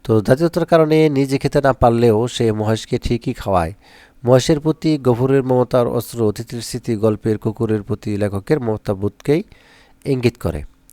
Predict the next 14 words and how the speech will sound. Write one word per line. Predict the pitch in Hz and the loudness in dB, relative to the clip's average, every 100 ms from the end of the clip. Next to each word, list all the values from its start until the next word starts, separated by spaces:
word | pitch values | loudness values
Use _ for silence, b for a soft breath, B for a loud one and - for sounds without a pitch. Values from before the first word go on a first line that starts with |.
| _ _ | _ _
আচ্ছা, | 101 95 - 87 - b b b b b b b _ _ _ _ _ _ - | 2 2 0 -4 -4 b b b b b b b _ _ _ _ _ _ -14
আচ্ছা, | 117 - | -10 -10
তারপর | - 95 95 - 110 | -2 -2 0 2 2
আম-, | 113 123 | 0 -2
আমরা | 120 110 | -2 -2
হচ্ছে | 107 - 113 107 | -2 -2 0 0
এখানে | 110 - 107 | -2 -2 -2
গ | 101 | 0
নাম্বারটা | 104 104 - 104 | 0 -2 -4 -2
রয়েছে। | 104 - 160 - _ _ _ b b b b b b _ _ _ | -2 0 -4 -4 _ _ _ b b b b b b _ _ _
উদ্দীপকের | 123 143 175 165 - 170 170 170 - 120 | 2 2 2 0 2 4 4 0 -8 -2
গফুরের | 110 117 147 143 | 0 2 2 2
সাথে | 139 143 131 127 | 2 0 0 2
লেখকের | 110 107 123 123 131 127 | 2 2 0 2 2 2